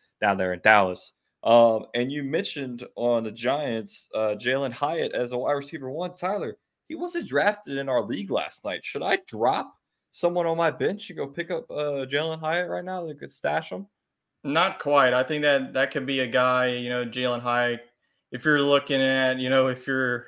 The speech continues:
Speaker 2: sitting at five hundred and just looking for a guy, I think that Jalen Hyatt, you've seen his elite speed. You know, we, I saw him, uh, in a one on, one v one versus Sauce Gardner, and he burnt him, but it was a backup quarterback.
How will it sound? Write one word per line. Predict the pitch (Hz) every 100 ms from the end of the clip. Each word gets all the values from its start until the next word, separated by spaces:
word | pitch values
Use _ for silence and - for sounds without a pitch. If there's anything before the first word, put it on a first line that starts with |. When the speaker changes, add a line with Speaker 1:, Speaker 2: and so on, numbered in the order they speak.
| -
Speaker 2:
sitting | - 170 156
at | 139 123
five | 143 139 131
hundred | 143 135 135 135 -
and | 120
just | 123 -
looking | 131 135
for | 135
a | 131
guy, | 127 123
I | 127
think | 143
that | 139 123
Jalen | 131 127 127
Hyatt, | 123 127 127 131
you've | 127 165 202
seen | - 160 156 123
his | 131 120 -
elite | 120 127 123
speed. | - 135 131 123
You |
know, | 123 120
we, | 127 123
I | 127
saw | 127 - 131 127
him, | 131 127
uh, | 123 120
in | 120
a | 120
one | 127
on, | 127 123 -
one | 123 127
v | 127 120
one | 120 131 123
versus | 120 120 117
Sauce | - 127 123 -
Gardner, | 127 127 127
and | 120
he | 120
burnt | 107 127 127
him, | 135 131 127 _ _ _
but | 147
it |
was | 160 131
a |
backup | 131 131 135 -
quarterback. | 127 110 113 107